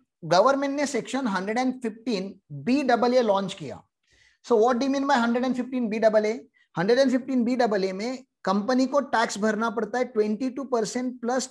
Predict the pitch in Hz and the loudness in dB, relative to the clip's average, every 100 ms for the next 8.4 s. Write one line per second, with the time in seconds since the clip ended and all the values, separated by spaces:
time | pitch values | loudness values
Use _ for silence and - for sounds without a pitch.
0 | - 220 226 233 - 233 233 196 185 180 | -2 -2 0 -2 0 -2 -2 -2 -2 0
1 | 233 247 247 _ _ _ _ _ - 226 | 2 2 -4 _ _ _ _ _ -4 -2
2 | 277 269 240 247 247 233 254 254 240 160 | -2 -2 2 2 2 0 0 -2 -2 -4
3 | - - _ _ _ _ _ _ _ _ | -6 -14 _ _ _ _ _ _ _ _
4 | _ 214 - 262 269 277 285 277 254 269 | _ -10 -6 -8 -6 -6 -4 0 0 0
5 | 262 269 247 - 233 254 196 - 233 262 | -2 -2 -4 -4 -2 0 0 0 2 2
6 | 247 190 180 180 185 190 202 202 202 196 | 4 2 0 -2 -4 -4 0 0 0 -6
7 | 190 175 170 180 185 180 160 196 170 160 | -6 -6 -4 -4 -4 -6 -6 -4 -2 -2
8 | 165 170 170 226 | -2 -2 0 0